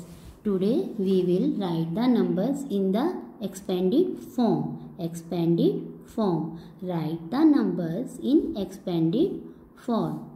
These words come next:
Example, one hundred three.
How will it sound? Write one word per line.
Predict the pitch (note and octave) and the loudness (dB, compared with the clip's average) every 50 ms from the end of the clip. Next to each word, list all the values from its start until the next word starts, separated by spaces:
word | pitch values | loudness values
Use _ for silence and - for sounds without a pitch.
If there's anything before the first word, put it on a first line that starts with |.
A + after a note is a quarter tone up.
| F#3 E3 | -6 -6
Example, | D#3+ E3+ E3 F#3+ F3+ F3 F3 F3 F3+ F#3+ F#3 F#3+ G3 F#3+ - - - - - - - - - G3 F3 F3+ G3 | -4 -4 -2 -2 0 0 0 0 0 0 0 0 -2 -4 -8 -16 -20 -20 -20 -20 -20 -14 -10 -8 -6 -2 -2
one | G3 G3 G#3 B3 D4 D4+ - - - A#3 | 0 2 4 6 4 4 2 0 -2 0
hundred | A3+ A#3 A#3 A#3 B3+ C4 B3+ - - | 2 2 2 2 2 0 -2 -4 -4
three. | - B3 A#3 G#3 F3 E3 E3 F3+ - | -2 0 2 2 2 2 0 -2 -2